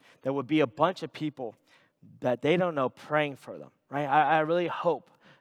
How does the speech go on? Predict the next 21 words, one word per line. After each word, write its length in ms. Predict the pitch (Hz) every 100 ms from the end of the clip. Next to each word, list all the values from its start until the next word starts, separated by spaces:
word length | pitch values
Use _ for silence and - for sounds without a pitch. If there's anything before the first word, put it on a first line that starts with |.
| -
that 100 | 120
our 160 | 143
church 560 | - - 151 - - - _ -
would 160 | 117
stand 400 | - - 131 135
behind 440 | 120 - 127 127 117
this 160 | 113
team. 280 | - 117 110 _ _ _ _ _ _ _ _ _ _
Because 240 | 156 185
if 120 | 170 147
we're 140 | 190
gonna 200 | 208 208
be, 220 | 196 190
if 180 | 170 -
we're 240 | 160 151
gonna 220 | 185 202 190
be, 100 | 185
if 260 | 170 160
we're 80 | 156
gonna 200 | 196 196
say 400 | - 160 127 120